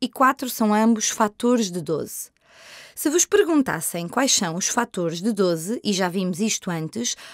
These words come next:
vocês diriam um, dois, três, quatro, seis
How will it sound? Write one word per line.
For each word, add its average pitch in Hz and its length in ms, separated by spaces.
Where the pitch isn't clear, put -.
vocês 196 360
diriam 233 520
um, 349 320
dois, 269 680
três, 226 640
quatro, 226 600
seis 214 720